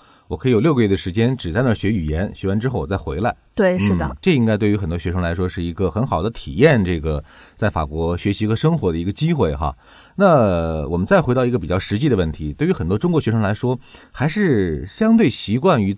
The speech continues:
Speaker 1: 就近来学习语言，觉得我把语言问题解决了之后再出去哈。那到底在国内学还是在国外学，这个有什么样的，呃，差别吗？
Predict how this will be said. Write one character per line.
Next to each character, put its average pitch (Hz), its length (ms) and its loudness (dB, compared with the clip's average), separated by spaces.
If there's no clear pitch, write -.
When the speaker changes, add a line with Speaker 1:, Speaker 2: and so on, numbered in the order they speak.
Speaker 1:
就 202 180 4
近 202 220 2
来 92 140 2
学 90 140 -4
习 101 140 -4
语 78 140 -4
言， 73 220 -4
觉 107 120 -4
得 127 100 -2
我 135 60 0
把 135 120 2
语 101 100 0
言 90 120 0
问 120 80 0
题 131 80 0
解 104 140 -4
决 78 140 -4
了 104 80 0
之 143 100 -4
后 160 140 -2
再 175 200 4
出 82 200 -8
去 73 240 -8
哈。 76 200 -4
那 170 340 4
到 240 160 6
底 95 120 -4
在 110 140 2
国 92 220 0
内 175 140 2
学 87 220 -2
还 90 160 -2
是 98 160 -10
在 107 220 -4
国 82 160 -6
外 135 180 0
学， - 300 -8
这 214 160 0
个 131 80 0
有 80 160 0
什 80 140 -8
么 90 80 -2
样 104 240 -2
的， 71 280 -6
呃， 69 240 -10
差 175 260 -4
别 78 180 -4
吗？ 67 180 -10